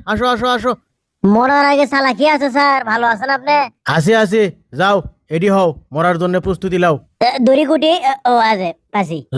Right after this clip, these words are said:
Speaker 1: ঝোলার সাথে সাথে শেষ, বুঝছো? ভয়ের কিছু নাই।
Speaker 2: না, ভয় কি? একদিন তো মরেই যাবো, তাই লয়?
Speaker 1: এ, তোমরা সগলি এডি? আচ্ছা, ঠিক আছে, আমি আগে টুপি খান মাথাত পরে লেই, তারপরে কালো কাপড় দিয়ে আসামি গালুর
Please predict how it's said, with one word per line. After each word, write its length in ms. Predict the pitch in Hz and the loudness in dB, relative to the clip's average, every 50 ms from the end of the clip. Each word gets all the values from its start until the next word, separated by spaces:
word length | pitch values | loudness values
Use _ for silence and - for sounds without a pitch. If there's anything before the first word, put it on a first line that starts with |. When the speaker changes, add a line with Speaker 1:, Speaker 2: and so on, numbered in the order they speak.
| 123 127 127 | -4 -2 0
Speaker 1:
ঝোলার 260 | 147 180 220 233 226 | 2 2 2 2 2
সাথে 240 | - - 202 254 240 | 0 -2 -2 -4 -2
সাথে 220 | 226 240 254 226 | -2 0 -2 -2
শেষ, 280 | - - 202 180 156 139 | -2 -2 -2 -2 -2 -2
বুঝছো? 340 | 180 214 - 240 240 233 | -4 -4 -2 0 0 0
ভয়ের 260 | 202 170 180 196 202 180 | 0 0 2 2 2 0
কিছু 200 | 185 175 190 214 | 0 0 0 0
নাই। 200 | 185 156 139 113 - | 0 0 -2 0 0
Speaker 2:
না, 360 | 226 262 294 320 330 320 269 | 2 2 2 2 2 2 0
ভয় 340 | 196 175 202 220 240 254 247 | 0 0 0 0 2 0 0
কি? 300 | - 240 240 196 180 185 | 0 -2 -2 -2 -2 -2
একদিন 420 | 185 202 208 196 190 226 226 208 | -2 -4 -4 -4 -2 -2 -2 0
তো 120 | 202 240 233 | 2 2 2
মরেই 340 | 220 208 226 254 262 240 | 2 2 2 2 2 2
যাবো, 220 | 208 196 170 156 151 | 2 0 -4 -4 -8
তাই 160 | - 185 202 | -6 -4 0
লয়? 240 | 226 247 269 247 208 _ _ - | 0 2 0 0 -2 _ _ -4
Speaker 1:
এ, 280 | - 147 165 180 190 196 | -2 0 2 2 2 0
তোমরা 300 | 190 190 180 185 190 202 | 0 0 0 2 2 2
সগলি 320 | 175 208 202 196 208 208 | 2 2 2 2 4 4
এডি? 460 | 208 202 180 208 226 233 247 247 240 214 _ _ _ _ _ _ _ - | 2 2 2 4 4 4 4 2 0 -4 _ _ _ _ _ _ _ -10
আচ্ছা, 360 | 135 147 151 156 - 175 160 | -6 -4 -4 -4 -4 -8 -8
ঠিক 260 | - 151 170 180 170 | -6 -6 -6 -4 -4
আছে, 260 | 170 156 - 151 143 | -4 -6 -4 -6 -6
আমি 220 | 131 139 147 160 170 | -4 -2 0 0 2
আগে 400 | 170 165 165 175 175 160 104 - _ | 2 2 2 2 0 0 -2 -8 _
টুপি 220 | - 160 156 165 147 | -10 -6 -6 -4 -2
খান 160 | 160 165 165 | -2 -2 0
মাথাত 380 | 165 160 156 165 165 160 160 _ _ _ _ - | 0 -2 0 0 -2 -2 -4 _ _ _ _ -4
পরে 220 | - 165 170 175 185 | -2 0 2 4 4
লেই, 280 | 190 202 214 226 202 - _ _ _ _ _ - | 4 4 2 0 -2 -8 _ _ _ _ _ -6
তারপরে 520 | 170 180 170 170 170 165 135 165 170 170 165 | -4 0 0 0 0 0 0 -2 -2 -2 -2
কালো 320 | 165 - 175 170 170 170 | -2 -2 -2 0 0 2
কাপড় 300 | - 165 160 139 165 165 | 0 0 0 0 0 -2
দিয়ে 180 | 143 165 170 170 | 0 2 2 2
আসামি 460 | 143 139 151 147 156 165 160 165 160 | 2 0 -2 0 0 0 0 0 0
গালুর 420 | 143 160 160 160 170 160 147 - | 0 2 2 2 2 2 0 -2